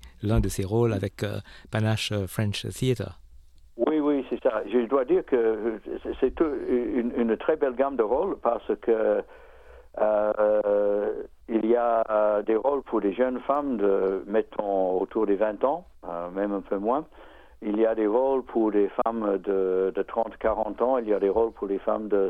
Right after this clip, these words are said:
Speaker 2: soi-, cinquante, soixante ans. Euh, donc, euh, ça couvre toute la gamme des âges presque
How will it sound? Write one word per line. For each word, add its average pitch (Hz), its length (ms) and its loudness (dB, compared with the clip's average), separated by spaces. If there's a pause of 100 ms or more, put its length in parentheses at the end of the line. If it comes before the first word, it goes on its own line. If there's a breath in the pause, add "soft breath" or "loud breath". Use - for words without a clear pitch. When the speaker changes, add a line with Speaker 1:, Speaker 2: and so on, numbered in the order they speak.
(120)
Speaker 2:
soi-, 107 140 0 (120)
cinquante, 104 340 -4
soixante - 440 -8
ans. 85 140 -12 (640 loud breath)
Euh, 95 120 -2 (200)
donc, - 100 -10 (120)
euh, 95 220 2
ça 104 120 0
couvre 117 340 0
toute 127 240 -4
la 107 100 2
gamme 113 260 0
des 98 180 0
âges 98 220 0
presque - 280 -8